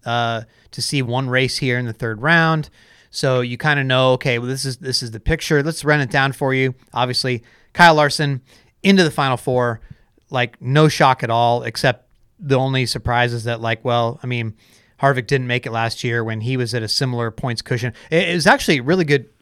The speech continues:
argument, um, this morning that Kyle Larson made. He said he was worried about it because it wasn't, they wasn't looking at the amount of playoff points that Harvick had last year. He was looking at what, how many points above the cut line Harvick entered that round.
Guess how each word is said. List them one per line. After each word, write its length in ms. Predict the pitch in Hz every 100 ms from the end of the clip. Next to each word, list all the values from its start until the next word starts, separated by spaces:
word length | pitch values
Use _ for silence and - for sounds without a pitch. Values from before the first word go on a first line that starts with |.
| -
argument, 460 | 151 165 135 117 - 131
um, 280 | 123 113
this 200 | 110 -
morning 240 | 147 160 123
that 140 | 113
Kyle 180 | - 131
Larson 320 | 123 147 -
made. 160 | 113 110
He 80 | 143
said 180 | - 214
he 80 |
was 140 | 202 139
worried 220 | 175 196
about 200 | 147 143
it 60 | 139
because 460 | 123 147 131 - - _ _ _ _ _ _ -
it 60 |
wasn't, 480 | 139 220 226 220 - _ _ _ -
they 120 | 165
wasn't 320 | 196 240 185
looking 240 | 214 226
at 140 | 190 143
the 100 | 143
amount 280 | 127 151 147
of 140 | -
playoff 420 | - 139 165 170
points 380 | - 175 175 -
that 360 | - 131 - _
Harvick 440 | - 147 147 139
had 340 | - 123 127 143
last 400 | 160 170 - -
year. 260 | 180 190 - _
He 120 | 165
was 140 | 151
looking 300 | 156 175 180
at 180 | 160 143 _ _ _
what, 340 | - 131 160 -
how 320 | 127 170 208
many 220 | 208 196
points 420 | - 175 175 - -
above 320 | 120 147 151
the 80 | 135
cut 240 | - 151
line 240 | 147 127 117
Harvick 380 | - 143 135 -
entered 380 | 143 135 143 117
that 220 | 123 113
round. 480 | 113 127 107 98